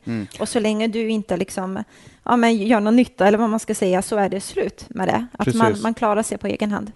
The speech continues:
Speaker 1: Och det, och det är ingen nackdel att vi har blivit mer självständiga. Det kan man säga är någonting är pos-,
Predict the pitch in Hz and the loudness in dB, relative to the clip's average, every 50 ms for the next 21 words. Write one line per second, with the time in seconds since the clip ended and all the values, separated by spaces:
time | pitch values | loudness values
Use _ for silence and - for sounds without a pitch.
0 | - - - - - 127 123 135 131 127 131 131 131 131 135 135 131 131 139 151 | -20 -20 -14 -6 0 4 4 6 6 6 6 6 8 8 8 8 6 6 6 4
1 | - - - - 104 110 131 - 113 113 - 117 113 110 113 104 113 107 98 104 | 4 2 2 4 4 6 6 4 2 2 2 2 2 2 2 2 2 2 2 0
2 | - - 123 120 117 107 - - 123 113 110 - - 101 95 92 92 113 127 123 | 0 0 2 2 4 2 4 4 4 2 2 2 -2 -2 0 4 4 4 4 2
3 | 110 110 - 113 107 - 113 101 101 98 101 95 - 95 98 95 - - - 120 | 0 -2 -2 -2 -2 0 0 2 2 0 -2 -4 -6 -4 -4 -4 -4 -4 -6 -8
4 | 110 - | -8 -8